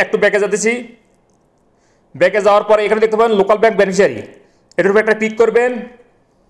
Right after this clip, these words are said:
যদি আপনাদের local ব্যাংকের কোনো beneficiary delete করতে চান। দেখুন এখানে আমার একটা bank account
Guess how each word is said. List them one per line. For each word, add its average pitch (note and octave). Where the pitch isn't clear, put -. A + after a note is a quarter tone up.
যদি F#3
আপনাদের G#3
local G#3
ব্যাংকের A3
কোনো G#3
beneficiary G3
delete F#3
করতে G3
চান। B2
দেখুন F#3+
এখানে G#3
আমার G#3
একটা G3+
bank G#3+
account G3+